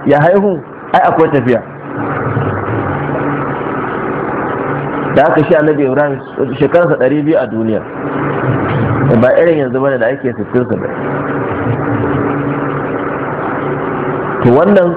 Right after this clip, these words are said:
ayoyi da muka karanto suna gaya mana cewar ana iya yin dariya don farin ciki, ana yin dariya don wani abun mamaki. Ya za ka ga haihuwa a wurin tsohuwa?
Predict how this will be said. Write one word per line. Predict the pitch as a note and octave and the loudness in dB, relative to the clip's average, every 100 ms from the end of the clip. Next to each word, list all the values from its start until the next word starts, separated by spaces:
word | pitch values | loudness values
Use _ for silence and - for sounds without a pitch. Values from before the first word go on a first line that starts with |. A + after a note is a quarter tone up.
| - - - - | -6 -10 -8 0
ayoyi | C#3 D3+ D#3+ D#3+ | 4 6 6 6
da | C#3 | 4
muka | C#3 B2+ | 2 2
karanto | C#3 C#3+ C#3+ D3 | 2 2 0 -2
suna | E3 D#3 | 2 2
gaya | C3+ C#3 B2+ | 4 2 2
mana | C3+ B2+ - | 2 0 0
cewar | C3+ A#2+ C#3 D3+ - - - - | 0 4 2 0 -8 -12 -8 2
ana | D3+ D#3+ C#3+ - | 4 6 6 6
iya | C#3+ | 6
yin | C#3 | 4
dariya | B2 A2+ A#2 D3+ D#3+ D#3 - - - - - C#3 | 4 2 4 4 2 -2 -10 -14 -10 -8 -2 4
don | A2 C3 C#3 | 6 6 6
farin | C3+ C#3 | 4 4
ciki, | C#3 C#3 A#2 | 0 0 0
ana | - D#3 D3 | 4 4 4
yin | D3+ C#3+ B2+ | 2 0 0
dariya | A#2+ A#2+ D3+ E3 E3 - - - - - A#2 | 2 2 2 2 -2 -12 -16 -14 -12 -4 4
don | C#3+ D#3 | 6 6
wani | D#3+ E3 B2+ | 6 4 2
abun | A#2+ C#3+ | 0 0
mamaki. | D3+ B2+ A2+ A2 - - - - - A#2 - - - - - | 2 2 0 -4 -6 -14 -12 -8 -4 -2 -2 -2 -4 0 4
Ya | B2 A#2 | 4 6
za | D3+ | 4
ka | D#3 | 4
ga | B2+ | 2
haihuwa | C3 C#3 C3 C3 A2+ | 2 2 2 2 2
a | |
wurin | A2 A#2 A2+ | 2 0 0
tsohuwa? | B2 A2+ A#2 A2 | -2 0 2 0